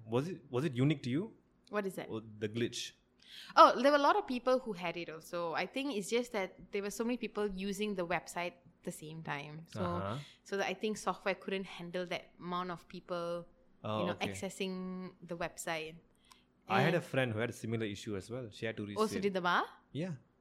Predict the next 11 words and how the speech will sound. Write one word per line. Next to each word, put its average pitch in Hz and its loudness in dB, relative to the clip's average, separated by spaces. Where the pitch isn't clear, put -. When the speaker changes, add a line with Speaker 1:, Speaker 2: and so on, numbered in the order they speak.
Speaker 2:
Yeah. 165 -6
So 180 -6
it, 202 -4
it 240 2
is, 233 6
yeah, 254 10
it 254 2
is 269 4
very 415 8
Speaker 1:
Yeah. 311 8
Speaker 2:
intense. 208 4